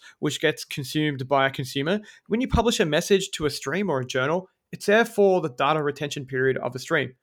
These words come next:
Now, I won't go into the merits of streams, but a very useful building block in your architecture. And with this update, Apache Flink Kinesis Consumer now supports enhanced fan out and H T T P two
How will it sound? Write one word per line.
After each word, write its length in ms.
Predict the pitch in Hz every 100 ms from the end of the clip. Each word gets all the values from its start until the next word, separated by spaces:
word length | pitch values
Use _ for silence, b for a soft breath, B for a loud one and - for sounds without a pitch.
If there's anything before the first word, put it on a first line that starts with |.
| B B B
Now, 200 | 170 190
I 80 | -
won't 180 | 196 247
go 120 | 247
into 160 | 220 196
the 40 |
merits 300 | 151 156 170
of 60 | -
streams, 320 | - 160 196
but 200 | 170 -
a 40 |
very 500 | 156 131 147 156 175
useful 400 | 147 131 147 -
building 300 | 127 135 139
block 260 | 123 123 120
in 160 | - 131
your 160 | 131
architecture. 540 | 131 131 127 127 - - _ b b b -
And 320 | 196 175 165
with 140 | 202
this 180 | 233 240
update, 440 | 185 196 139 135 -
Apache 380 | - 208 214 240
Flink 480 | - 175 143 - b b -
Kinesis 480 | 165 156 170 175 -
Consumer 520 | 151 - 151 131 127
now 240 | 156 147 190
supports 540 | 214 - 143 143 - B B B
enhanced 460 | 151 156 175 180
fan 260 | - 147 139
out 280 | 139 131 - B B
and 180 | 151 156 151
H 160 | 165
T 80 | 160
T 160 | 131 147
P 160 | 139
two 300 | 135 - 147